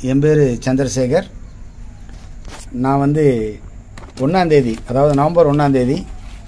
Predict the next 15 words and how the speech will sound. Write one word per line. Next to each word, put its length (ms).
கோயம்புத்தூர்ல 600
Hope 240
காலேஜ் 160
இருக்கிற 260
கிருஷ்ணா 340
ஸ்வீட்ஸ்ல 560
எட்டு 240
கிலோ 160
ஸ்வீட் 240
வாங்கினேன். 400
நேத்திக்கு 760
சாயங்காலம் 540
அதை 340
திறந்து 340
பார்க்கும்போது 580